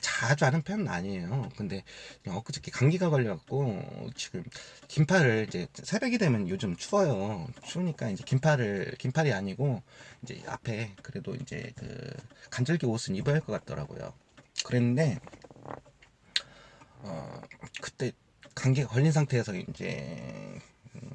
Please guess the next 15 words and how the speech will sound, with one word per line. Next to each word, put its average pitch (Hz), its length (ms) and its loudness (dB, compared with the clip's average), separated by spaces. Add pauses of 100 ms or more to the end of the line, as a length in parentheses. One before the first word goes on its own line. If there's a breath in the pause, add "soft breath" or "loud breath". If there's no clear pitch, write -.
(120)
그때 - 220 -8
이제 92 300 -4
대리 98 540 -4 (300)
일을 104 240 -6
할 147 140 -2
때였는데 95 1000 -4
이제 95 140 -6
새벽이 233 320 -2
다 160 120 -2
됐어요. 104 680 2
이제 82 260 -6 (260 loud breath)
일선에 120 340 2
돌아갈 120 380 4
시간이 156 280 -2
안, 90 180 -2